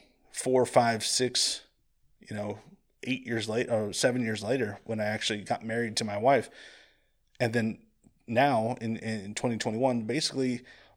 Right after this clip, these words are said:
almost completely ten years after, uh, it was almost ten years after I moved back that I started this podcast.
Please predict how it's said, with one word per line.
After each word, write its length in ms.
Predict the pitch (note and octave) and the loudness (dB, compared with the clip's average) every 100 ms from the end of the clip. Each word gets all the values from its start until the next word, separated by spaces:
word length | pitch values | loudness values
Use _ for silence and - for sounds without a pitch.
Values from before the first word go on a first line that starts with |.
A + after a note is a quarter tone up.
| _ | _
almost 380 | B2 C#3+ C#3+ - | 2 4 2 2
completely 500 | B2+ A#2+ D3 - A#2+ | -2 -2 -4 -4 -4
ten 340 | - C#3+ C#3 | -4 -2 0
years 320 | C3+ C3 A#2+ | 0 0 -2
after, 500 | - A#2 A#2+ A2+ G#2+ - _ - | -4 -4 -2 -2 -4 -8 _ -14
uh, 180 | A2 A2 | -8 -4
it 80 | G2+ | -4
was 100 | A2 | -2
almost 360 | B2+ B2+ A#2 | 0 0 -2
ten 200 | - C3 | -2 -2
years 360 | B2+ A#2+ A2 - - - - - _ _ _ _ _ _ _ _ _ | 0 -2 -4 -8 -14 -20 -20 -20 _ _ _ _ _ _ _ _ _
after 280 | - C#3+ - | 0 0 2
I 60 | A2+ | 0
moved 300 | A2+ G#2 A#2+ | 0 -4 0
back 420 | D#3+ D#3 A2 - - _ _ _ _ | 2 2 -2 -8 -14 _ _ _ _
that 120 | A#2 A2+ | 0 2
I 40 | |
started 260 | G#2 A#2 A2 | 4 4 2
this 100 | G#2 | 0
podcast. 680 | B2+ B2+ A2 E2+ - - | 2 2 -2 -10 -12 -20